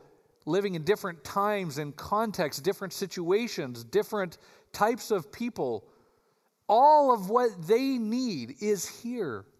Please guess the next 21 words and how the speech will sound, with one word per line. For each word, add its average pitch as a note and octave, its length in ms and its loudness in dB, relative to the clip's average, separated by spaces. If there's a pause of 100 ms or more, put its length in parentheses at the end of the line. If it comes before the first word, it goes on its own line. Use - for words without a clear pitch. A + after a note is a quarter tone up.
(1300)
Their D#3 480 -2
loving D3 500 -2
Creator C#3 640 -4
has B2 480 -4 (500)
told D#3 220 -6
us B2 160 -4
everything B2+ 640 -8
we B2+ 180 -6
need B2+ 360 -6
to - 160 -18
know B2+ 280 -6
for A2+ 240 -10
life A2 460 -6
and G#2+ 240 -12
godliness. G2+ 640 -12 (440)
Scripture - 440 -12
is G2+ 100 -8
sufficient. - 520 -18 (920)
Scripture F3+ 400 -4
is D3 240 -6 (760)
pers-, D#3 240 -6